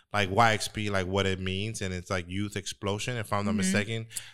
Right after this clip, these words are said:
Speaker 1: And
Speaker 2: Yeah.
Speaker 1: one thing we never really mentioned is that they get younger people involved.
Speaker 2: Yeah,
Speaker 1: And these
Speaker 2: absolutely.
Speaker 1: are people that are, like, in high school, if I'm not mistaken,
Speaker 2: Uh,
Speaker 1: and
Speaker 2: no, so wh-
Speaker 1: possibly college.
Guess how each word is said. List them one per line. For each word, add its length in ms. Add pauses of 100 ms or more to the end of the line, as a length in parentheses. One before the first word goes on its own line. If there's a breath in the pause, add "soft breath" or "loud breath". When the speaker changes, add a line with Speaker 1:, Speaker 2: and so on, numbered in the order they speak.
Speaker 1:
And 100
Speaker 2:
Yeah. 120
Speaker 1:
one 100
thing 160
we 80
never 300
really 220
mentioned 540
is 200
that 320 (260)
they 140
get 300
younger 500
people 380
involved. 420
Speaker 2:
Yeah, 320
Speaker 1:
And 200
these 280
Speaker 2:
absolutely. 40
Speaker 1:
are 40
people 380
that 120
are, 120
like, 200
in 100
high 200
school, 260
if 140
I'm 140
not 80
mistaken, 760 (200)
Speaker 2:
Uh, 180
Speaker 1:
and 140
Speaker 2:
no, 240
so 260
wh- 80
Speaker 1:
possibly 380
college. 580